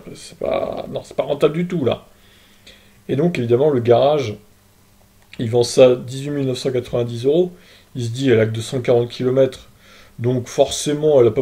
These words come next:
elle a peu roulé, donc, euh, voilà, la batterie doit être en état. » Eh bien, non. Regardez donc. Je vais zoomer un peu, là. Vous voyez la jauge,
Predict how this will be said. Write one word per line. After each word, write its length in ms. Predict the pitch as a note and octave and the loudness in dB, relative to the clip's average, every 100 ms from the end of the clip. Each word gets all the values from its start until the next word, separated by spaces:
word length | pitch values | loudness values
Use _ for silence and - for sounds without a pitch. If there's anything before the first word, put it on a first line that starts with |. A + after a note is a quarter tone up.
| B2+ | -2
elle 80 | C3+ | 0
a 40 | A#2+ | -2
peu 180 | - | 0
roulé, 420 | C3+ C#3 D#3 D#3 C#3 | -2 0 2 2 2
donc, 260 | B2 A2+ | -4 -2
euh, 160 | A2+ G#2 | -2 -2
voilà, 280 | A#2 C#3 B2 | 2 4 4
la 100 | G#2+ | 2
batterie 320 | A2 - C3+ | -2 -2 -2
doit 120 | A#2 | -2
être 120 | A#2 | -2
en 80 | B2 | -4
état. » 420 | B2+ C3 E3 D#3+ - _ _ _ _ _ _ _ _ - | -2 2 0 0 -14 _ _ _ _ _ _ _ _ 2
Eh 500 | F3+ G3+ A3 A3 G#3 | 6 8 6 2 0
bien, 640 | C#3 C#3+ F#3 F#3 F3+ F3+ | -4 -2 0 2 0 0
non. 380 | E3 E3 G3+ F3+ - - - - _ _ _ - - | 0 4 6 4 0 -20 -20 -20 _ _ _ -14 -2
Regardez 340 | F3 E3 D3+ | 2 2 2
donc. 460 | C#3 C3 B2 - - - _ - - | -2 -4 -8 -16 -20 -20 _ -20 -12
Je 160 | A#2+ D#3+ | -6 -4
vais 60 | |
zoomer 260 | E3+ D#3+ D3 | -2 -2 -2
un 60 | |
peu, 200 | A#2+ D#3 | -2 0
là. 240 | D#3+ D#3+ - - _ _ _ _ _ _ _ _ _ _ _ - | 2 2 -2 -14 _ _ _ _ _ _ _ _ _ _ _ -8
Vous 80 | G3+ | -2
voyez 220 | D#3 F3 | 4 6
la 140 | D3+ | 6
jauge, 340 | A#2 A#2+ B2 | 4 0 -2